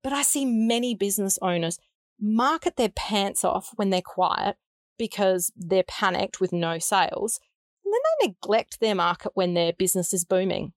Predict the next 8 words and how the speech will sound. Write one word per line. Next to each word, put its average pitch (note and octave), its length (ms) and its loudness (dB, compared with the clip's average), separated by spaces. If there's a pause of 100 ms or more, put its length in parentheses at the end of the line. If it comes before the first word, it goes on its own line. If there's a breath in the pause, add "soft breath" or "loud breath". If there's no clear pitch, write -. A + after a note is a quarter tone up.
(480)
See D4 320 0
how F4+ 160 0
this C#4 180 -2
vicious A#3 340 0
cycle F#3 440 0
will G3+ 140 0
not F3 360 -2
stop - 580 -2